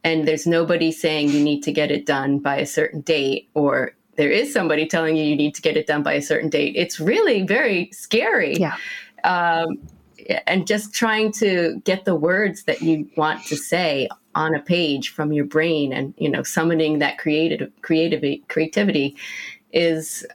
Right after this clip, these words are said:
Speaker 1: you know, not something that every person has the courage and strength to do. And so, yeah, I think you're right. Even though the book that I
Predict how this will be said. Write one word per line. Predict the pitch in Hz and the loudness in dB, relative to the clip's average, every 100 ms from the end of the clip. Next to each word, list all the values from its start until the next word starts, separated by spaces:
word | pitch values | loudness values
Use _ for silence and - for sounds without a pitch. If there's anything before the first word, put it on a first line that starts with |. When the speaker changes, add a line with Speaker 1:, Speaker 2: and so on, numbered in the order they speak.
| _ - | _ -2
Speaker 1:
you | 160 | 0
know, | 135 139 143 _ _ - - | 2 -2 -6 _ _ -8 0
not | 196 226 | 0 0
something | 208 220 214 202 | 0 0 2 2
that | 190 | 2
every | 185 185 190 | 0 0 -2
person | 190 190 190 170 | -2 -2 0 2
has | 175 160 165 | 2 2 0
the | - 160 | -2 -2
courage | 180 170 165 160 | 0 0 0 -2
and | 156 | -4
strength | - 160 160 | -2 -2 -2
to | - | -4
do. | 175 175 143 | 0 2 2
And | 139 - | -2 -2
so, | 147 143 - | -2 -2 -4
yeah, | - - | 0 0
I | 170 | 0
think | - 190 185 | -2 -2 2
you're | 165 | 2
right. | 170 - - | 2 -2 -2
Even | 185 180 165 | 0 2 2
though | 156 | 2
the | 151 | 0
book | 147 160 - | -2 -4 0
that | 151 | 0
I | 147 143 143 | 2 0 -4